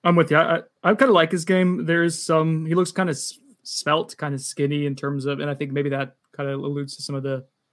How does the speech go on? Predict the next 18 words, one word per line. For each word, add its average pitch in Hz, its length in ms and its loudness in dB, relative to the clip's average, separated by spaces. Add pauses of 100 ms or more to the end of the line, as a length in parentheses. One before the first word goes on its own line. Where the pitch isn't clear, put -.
(280)
the 120 60 -8
hip 139 140 -4
flexibility. 151 600 -2
Sometimes 139 360 -8
those, 127 140 -8
like, 123 160 -8
narrow-waisted 131 760 -6
guys 127 400 -4
have 123 140 -8
a 120 40 -10
hard 123 220 -8
time, 131 260 -4
like, 117 200 -8
really 131 240 -4
opening 131 260 -4
up 123 100 -8
the 123 80 -12
hips. 143 360 -4